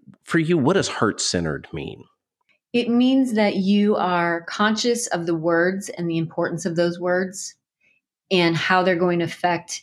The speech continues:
Speaker 2: anybody who hears them.
Speaker 1: So what does that, what, what does that look like, or I, I, I guess sound like, since we're talking about communication, uh, for a speaker? So speakers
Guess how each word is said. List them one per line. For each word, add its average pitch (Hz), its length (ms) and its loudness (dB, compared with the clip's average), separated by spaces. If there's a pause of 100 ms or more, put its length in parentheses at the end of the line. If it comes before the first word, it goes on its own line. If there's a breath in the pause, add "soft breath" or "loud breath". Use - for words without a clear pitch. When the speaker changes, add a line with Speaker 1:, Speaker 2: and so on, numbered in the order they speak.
Speaker 2:
anybody 170 440 2
who 156 140 -2
hears 143 300 -2
them. - 220 -6 (400)
Speaker 1:
So - 260 -2
what 110 220 2
does 156 220 2
that, - 680 -2
what, - 300 -8
what 147 100 2
does 196 140 2
that 123 220 2
look 98 420 0
like, 82 520 0
or 76 640 0
I, - 240 -4
I, 76 80 -4 (120)
I 85 80 0
guess - 160 -2
sound 95 320 2
like, 76 200 0
since - 200 -4
we're 78 80 -4
talking 80 180 -4
about 76 120 -6
communication, 95 760 0 (380 loud breath)
uh, 110 160 2
for 165 300 2
a 107 40 -2
speaker? - 340 -2
So 87 460 0 (500)
speakers 110 520 -2